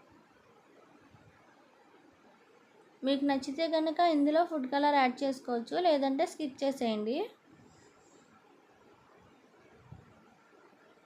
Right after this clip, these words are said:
ఇందులోనే రెండు చుక్కలు పైనాపిల్ ఫ్లేవర్ ఉంటుంది కదా, అదైతే యాడ్ చేశాను. తర్వాత మనం ముందుగానే ఫ్రై చేసి పెట్టుకున్నాం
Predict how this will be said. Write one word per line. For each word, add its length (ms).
ఇందులోనే 440
రెండు 260
చుక్కలు 320
పైనాపిల్ 560
ఫ్లేవర్ 320
ఉంటుంది 380
కదా, 200
అదైతే 400
యాడ్ 220
చేశాను. 460
తర్వాత 420
మనం 180
ముందుగానే 420
ఫ్రై 140
చేసి 220
పెట్టుకున్నాం 440